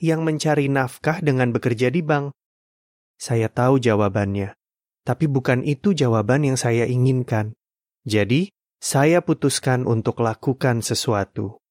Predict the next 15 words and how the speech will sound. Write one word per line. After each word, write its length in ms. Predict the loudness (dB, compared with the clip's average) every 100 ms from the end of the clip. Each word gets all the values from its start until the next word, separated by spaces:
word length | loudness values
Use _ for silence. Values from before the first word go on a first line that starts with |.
| _ _ _ _ _ _ _ _ _ _ _
Saya 400 | -4 2 4 4
lahir 480 | 2 2 2 2 0
tanggal 400 | -2 -2 0 -2
sembilan 480 | 0 2 2 2 2
belas 320 | 0 0 -2
Mei 160 | 0
sembilan 480 | 0 0 0 0 0
belas 320 | 0 0 -2
empat 320 | -4 -4 -4 -4
puluh 400 | -2 0 -2 -2
di 160 | -4
kota 320 | -2 -2 -2
Amyun 720 | -2 -4 -2 0 0 -2 -6 -2
di 160 | 0
Lebanon. 640 | 2 2 0 -2 -4 -8